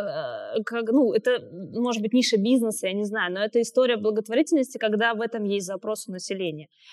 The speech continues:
И эту проблему пока никто не решает из благотворительных фондов. Ну, может быть, решает точно, как мы. Мы, если понимаем, там, у нас просто есть юридическая помощь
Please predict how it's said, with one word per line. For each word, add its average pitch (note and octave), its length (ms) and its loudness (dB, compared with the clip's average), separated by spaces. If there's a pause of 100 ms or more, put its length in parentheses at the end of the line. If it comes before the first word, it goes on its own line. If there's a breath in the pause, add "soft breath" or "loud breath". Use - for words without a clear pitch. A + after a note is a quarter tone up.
(140 loud breath)
И A3 140 6
эту B3 180 6
проблему A#3+ 380 2
пока A3 200 -6
никто A3 260 -2
не G#3+ 120 0
решает A3 560 0
из G3 240 0
благотворительных G3 600 -8
фондов. F#3+ 340 -4
Ну, G#3 140 0
может C4 240 2
быть, G#3+ 140 -6
решает D4+ 320 0
точно, G#3+ 420 2
как A3 200 -2
мы. A3 200 4
Мы, G#3+ 180 2
если A3 280 0
понимаем, B3+ 520 2
там, G3 200 -4 (260 loud breath)
у A3+ 40 0
нас A3+ 140 0
просто A#3+ 260 2
есть A3+ 160 0
юридическая A#3 560 -2
помощь F3+ 460 -8